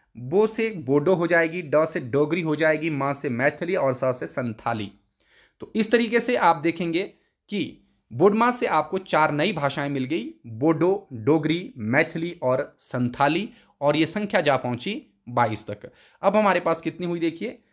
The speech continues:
सिंधी, नेपाली, मणिपुरी, कोंकणी, चार ये हो गई और चार हमारी बोडमास फॉर्मूले के अंतर्गत आती हैं। तो ये कौन कौन सी थी, ये आपने यहाँ पर समस्त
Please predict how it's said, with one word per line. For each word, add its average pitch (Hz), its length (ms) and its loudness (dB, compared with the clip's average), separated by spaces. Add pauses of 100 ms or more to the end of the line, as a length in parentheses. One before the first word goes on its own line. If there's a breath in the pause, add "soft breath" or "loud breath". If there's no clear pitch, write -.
(140)
सिंधी, 202 800 0
नेपाली, 160 600 2 (120)
मणिपुरी, 160 680 -4
कोंकणी, 151 460 0 (640)
चार 151 220 4
ये 156 160 0
हो 180 140 -2
गई 196 200 -4
और 131 240 -4
चार 160 280 2
हमारी 135 320 -2
बोडमास 127 520 -4
फॉर्मूले 120 340 -6
के 123 140 -8
अंतर्गत 113 500 -6
आती 156 280 -2
हैं। 190 180 -6 (280 soft breath)
तो 123 60 -8
ये 156 160 4
कौन 180 240 0
कौन 170 160 0
सी 170 160 -6
थी, - 340 -10
ये 143 180 -2
आपने 127 380 -2
यहाँ 113 220 -2
पर - 380 -6 (720)
समस्त 156 400 -2